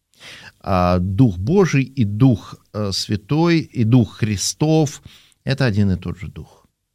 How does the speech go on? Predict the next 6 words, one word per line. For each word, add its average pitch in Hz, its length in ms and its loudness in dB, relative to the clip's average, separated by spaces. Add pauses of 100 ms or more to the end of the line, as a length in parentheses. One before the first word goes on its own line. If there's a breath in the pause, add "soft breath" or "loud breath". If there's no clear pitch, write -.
(1040 soft breath)
И, 101 260 4
э, 95 360 2
мы 95 200 2
видим, 131 400 0 (260)
как, 110 240 -2
например, 107 640 2